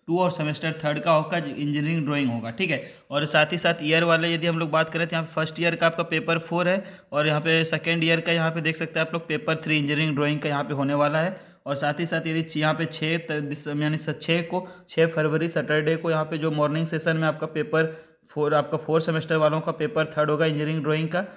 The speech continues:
और आठ को आपका मंडे को भी इस तरह से, जो मंडे को यहाँ पे देख सकते हैं आप लोग मॉर्निंग में आपका नाइन थर्टी ए एम से शुरू हो जाएगा एग्जाम और यहाँ पे आपका पेपर फ़ोर,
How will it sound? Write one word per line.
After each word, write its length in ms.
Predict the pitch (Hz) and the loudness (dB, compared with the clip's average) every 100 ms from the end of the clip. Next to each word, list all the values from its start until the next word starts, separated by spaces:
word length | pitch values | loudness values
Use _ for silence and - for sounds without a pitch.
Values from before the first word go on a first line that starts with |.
| - - | -20 -8
और 160 | 135 139 | 4 4
आठ 380 | 120 143 160 165 | 6 4 2 2
को 60 | |
आपका 200 | 156 160 | 0 2
मंडे 360 | 147 143 143 160 | 0 0 2 0
को 160 | 160 | 0
भी 220 | 156 160 160 | -2 0 -2
इस 240 | 143 - | -4 -6
तरह 140 | 151 | -4
से, 140 | 156 160 | -2 0
जो 160 | 151 | 0
मंडे 300 | 156 147 147 | 2 2 0
को 140 | 156 160 | 0 2
यहाँ 120 | 151 | 2
पे 320 | 165 151 143 | 0 -2 -2
देख 160 | 135 143 | -2 -2
सकते 240 | 160 160 | -4 -2
हैं 60 | 151 | -2
आप 80 | 160 | -2
लोग 120 | 156 | 0
मॉर्निंग 360 | 147 147 160 160 | 0 2 0 -2
में 100 | 165 - - - | -4 -8 -18 -12
आपका 220 | 131 156 | -4 -2
नाइन 300 | 147 143 165 | 2 2 0
थर्टी 360 | 160 143 160 160 | 0 -4 0 0
ए 200 | 151 151 | 2 2
एम 140 | 160 | 0
से 180 | 160 160 | 0 -4
शुरू 240 | 160 156 | -2 0
हो 100 | 160 | 2
जाएगा 260 | 151 151 156 | 4 4 2
एग्जाम 340 | 151 135 160 | -2 -2 -4
और 200 | 170 143 | -2 -2
यहाँ 160 | 139 143 | -2 -2
पे 100 | 147 | -2
आपका 200 | 147 165 | -4 -6
पेपर 320 | 160 143 156 | -6 -4 -4
फ़ोर, 480 | 151 151 156 156 | -4 -4 -4 -6